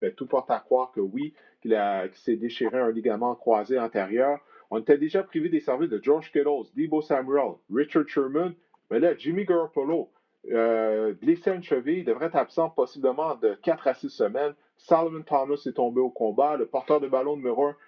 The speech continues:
Raheem Mostert, est ennuyé par, par une blessure à un genou.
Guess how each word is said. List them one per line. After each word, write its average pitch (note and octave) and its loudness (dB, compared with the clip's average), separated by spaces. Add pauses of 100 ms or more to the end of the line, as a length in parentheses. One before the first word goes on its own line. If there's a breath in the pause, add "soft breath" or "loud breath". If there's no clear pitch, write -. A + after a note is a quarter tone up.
(140 soft breath)
Raheem C3+ 0
Mostert, B2+ 0
est G2+ -4
ennuyé C#3 -2
par, C3+ 0
par A#2 -2
une A2+ -4
blessure A#2+ 0
à C3+ -4
un A#2+ -4
genou. A#2 -4